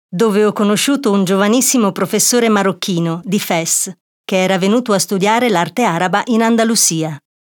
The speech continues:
Siamo sposati da ventinove anni e io adesso insegno storia dell'arte araba all'università.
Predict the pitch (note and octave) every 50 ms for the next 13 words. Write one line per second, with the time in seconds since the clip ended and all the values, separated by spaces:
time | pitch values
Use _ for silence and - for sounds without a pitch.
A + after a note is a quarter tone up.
0 | _ _ _ - - G#3+ G3+ G#3 G#3+ G3+ - - G3 F#3 A3 A#3+ B3 C4 G#3 G3
1 | F3 F3 F#3+ F#3 F3 G3+ F#3+ G3 G#3+ A3 A3 A#3 G#3 F3 E3 E3 E3 E3+ F3+ F3+
2 | F3 - _ _ _ _ _ _ _ - E3+ E3 F3 F3+ G3 A3 - - - F3+
3 | D#3+ F3 F3+ - - - - D4+ C#4+ _ - B3+ C4+ B3 - - A#3 F#3+ F#3 F#3
4 | F#3 E3+ - - A3 A3 G#3 F#3+ F#3 G#3 G#3+ G#3+ G#3 G#3+ G#3+ - - C#4+ A#3+ D#3
5 | D#3 D#3+ F3 E3 G3 - - C4+ A#3+ A#3 B3 B3 A#3+ G#3 A#3 A3 - - A#3 G3+
6 | - F3 D#3+ D#3